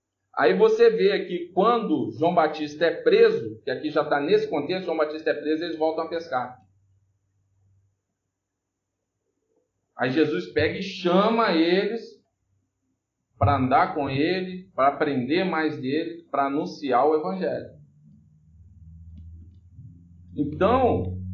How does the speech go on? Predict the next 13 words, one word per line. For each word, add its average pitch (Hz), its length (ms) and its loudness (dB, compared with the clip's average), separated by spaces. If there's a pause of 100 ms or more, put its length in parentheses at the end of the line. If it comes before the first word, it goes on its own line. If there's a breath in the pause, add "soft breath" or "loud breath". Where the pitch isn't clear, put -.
(120)
qual 247 280 6
a 277 80 6
diferença 226 720 2
desses 202 380 0
homens 208 380 -2
pra 202 180 -4
mim 185 100 -4
e 190 40 -4
pra 190 120 0
você? 156 480 -6 (640)
Eram 165 200 0
homens 190 260 0
inconstantes. 196 640 -8